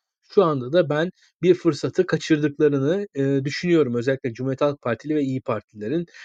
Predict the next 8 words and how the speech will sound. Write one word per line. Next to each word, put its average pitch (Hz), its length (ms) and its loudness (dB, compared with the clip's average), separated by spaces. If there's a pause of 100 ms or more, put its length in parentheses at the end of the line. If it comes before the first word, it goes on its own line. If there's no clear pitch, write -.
(200)
kendi 156 260 0
iç, - 380 -6
e, 143 280 6
hesaplaşmalarını 143 880 -2
doğru 156 240 6
şekilde 147 340 -2
yapamadıkları 131 580 -4
için 202 300 -2